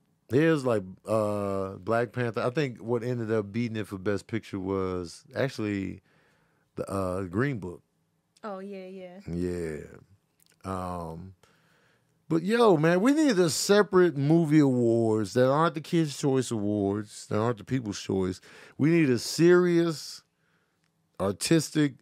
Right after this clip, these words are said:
Speaker 1: award show that respects what the people gravitate towards. You know what I'm saying? Like,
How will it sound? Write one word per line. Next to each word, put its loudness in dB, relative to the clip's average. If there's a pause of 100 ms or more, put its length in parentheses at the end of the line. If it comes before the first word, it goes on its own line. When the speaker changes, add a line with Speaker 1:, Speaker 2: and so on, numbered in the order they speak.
(160)
Speaker 1:
award 6
show -4 (1500)
that 4
respects 0 (720)
what 0
the 2
people -2
gravitate -2
towards. -14 (1000)
You -2
know 0
what 0
I'm -2
saying? -4
Like, -4